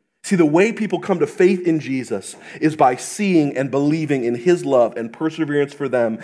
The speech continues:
that led him to die on the cross in their place. And the way people grow up in their faith in him, the way people grow in faithful obedience to the Lord,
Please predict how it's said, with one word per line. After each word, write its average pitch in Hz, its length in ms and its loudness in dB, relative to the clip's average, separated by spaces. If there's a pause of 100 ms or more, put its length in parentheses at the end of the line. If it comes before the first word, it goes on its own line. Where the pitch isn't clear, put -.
(140)
that 117 160 -2
led 147 160 2
him 147 140 -4
to 123 80 -10
die 104 400 0
on 135 220 0
the 135 80 -2
cross 98 420 -4
in 131 160 -2
their 127 140 0
place. 101 440 -6 (280)
And 147 160 0
the 135 80 4
way 190 560 4 (200)
people 156 340 -2
grow 160 640 4
up 165 440 0
in 147 140 0
their 123 120 2
faith 156 400 -2
in 143 160 -4
him, 113 340 -4 (200)
the 160 80 4
way 175 100 8
people 180 360 0
grow 160 680 4
in 135 180 -2
faithful 180 540 0
obedience 170 640 2
to 175 120 -6
the 156 60 -2
Lord, 120 500 0